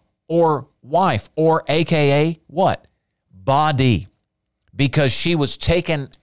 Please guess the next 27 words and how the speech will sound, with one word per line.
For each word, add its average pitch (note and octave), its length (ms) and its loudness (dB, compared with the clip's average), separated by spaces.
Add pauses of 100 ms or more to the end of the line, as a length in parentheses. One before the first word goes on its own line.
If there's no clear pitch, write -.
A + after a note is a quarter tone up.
out D#3 640 0 (560)
of C3 200 0
man. B2+ 260 0
Now G#2 140 -2
that C3 220 -2
word F3 240 0
man B2 380 0
right G#2 180 -2
there F#2+ 160 -2
changes. F2+ 580 -6 (1120)
Every C3 140 -2
time D#3+ 180 0
we C#3+ 60 2
see D3+ 160 0
the C#3+ 80 2
word C3+ 180 2
man C#3 420 -2
or A#2+ 220 -4 (160)
Adam, A2+ 600 -2
or F2+ 300 -6
as G2+ 200 -4
we, G#2 340 -8
you A2+ 120 -4
and G#2+ 80 0
I G#2+ 80 -2
know, G#2 240 -4
Adam, A#2 380 -4